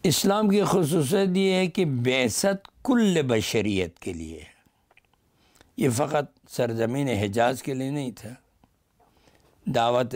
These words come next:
اسلام تمام نوع بشر کے لیے۔ "قل یا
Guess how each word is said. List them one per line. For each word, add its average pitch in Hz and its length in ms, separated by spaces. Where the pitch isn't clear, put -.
اسلام 160 540
تمام 175 400
نوع 147 340
بشر 117 320
کے 110 100
لیے۔ 95 340
"قل 120 240
یا 117 440